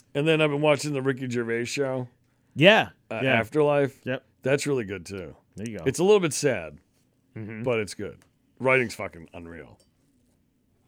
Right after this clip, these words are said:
Speaker 1: Like, the writing's unreal.
Speaker 2: I assume he did a lot of the writing for that?
Speaker 1: He wrote the show,
Speaker 2: Yeah,
Speaker 1: yeah.
Speaker 2: that's
Speaker 1: It's,
Speaker 2: what,
Speaker 1: it's
Speaker 2: yeah.
Speaker 1: his show, but it's fucking,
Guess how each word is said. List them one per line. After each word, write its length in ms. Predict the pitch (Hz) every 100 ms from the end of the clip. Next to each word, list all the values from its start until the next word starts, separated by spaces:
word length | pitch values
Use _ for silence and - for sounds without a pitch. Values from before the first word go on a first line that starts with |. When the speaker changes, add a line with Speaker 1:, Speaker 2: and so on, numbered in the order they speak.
| _ _ _ 117
Speaker 1:
Like, 120 | 92
the 80 | 104
writing's 320 | 101 87 80
unreal. 140 | 143
Speaker 2:
I 40 | 147
assume 280 | - 226 202
he 140 | 202
did 160 | 185 180
a 40 |
lot 200 | 165 165
of 40 | 160
the 60 |
writing 300 | 151 160 170
for 100 | 175
that? 160 | 170 175
Speaker 1:
He 120 | 170
wrote 220 | 165 151 117
the 60 |
show, 300 | - 127 107
Speaker 2:
Yeah, 40 | 123
Speaker 1:
yeah. 80 | 107
Speaker 2:
that's 100 | 95 90
Speaker 1:
It's, 180 | 92 73
Speaker 2:
what, 80 |
Speaker 1:
it's 180 | 104 -
Speaker 2:
yeah. 40 | 117
Speaker 1:
his 100 | 92
show, 300 | 95 85 80
but 60 |
it's 140 | 92 -
fucking, 440 | 139 - 90 78